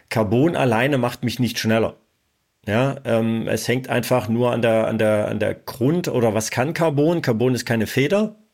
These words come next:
ja, sondern Carbon versteift im Endeffekt sozusagen das Abrollverhalten des Fußes. Ähm,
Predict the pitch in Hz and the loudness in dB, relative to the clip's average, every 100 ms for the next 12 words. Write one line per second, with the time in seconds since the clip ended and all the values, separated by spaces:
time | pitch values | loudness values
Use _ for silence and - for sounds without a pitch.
0 | - 120 151 156 - - - - - 110 | -2 0 0 -4 -16 -20 -20 -20 -4 0
1 | 127 143 139 127 120 92 117 135 135 - | 2 2 0 0 0 2 2 2 0 -2
2 | 104 - 107 147 185 - - - 156 151 | -4 -2 0 0 0 -6 -4 -2 -2 -4
3 | - 90 151 151 147 147 - - 135 - | -6 -4 -2 0 0 0 -2 -4 -2 0
4 | 135 139 135 120 113 - 135 135 147 156 | 0 0 0 -2 -4 -4 -4 0 0 2
5 | 147 131 135 143 156 127 - - 180 208 | 0 2 2 2 -2 -4 -2 -2 0 0
6 | 220 220 - _ - - - _ - 131 | 0 -2 -10 _ -20 -20 -20 _ -2 2
7 | 131 135 131 - | 2 2 -2 -10